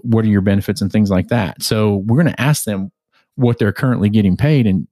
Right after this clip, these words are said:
chances are they're current-, currently getting paid pro-, paid probably fifty thousand dollars, right?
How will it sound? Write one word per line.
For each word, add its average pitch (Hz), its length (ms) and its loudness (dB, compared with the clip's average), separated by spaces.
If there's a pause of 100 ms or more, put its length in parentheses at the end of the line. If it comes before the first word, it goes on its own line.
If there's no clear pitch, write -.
chances 160 400 0
are 156 140 2
they're 110 100 0
current-, 98 460 -4 (140)
currently 147 260 0
getting 104 200 2
paid 117 340 -2
pro-, 110 200 0 (100)
paid 120 240 0
probably 113 260 -2
fifty - 280 -4
thousand 110 360 0
dollars, 107 420 -2
right? 110 260 -2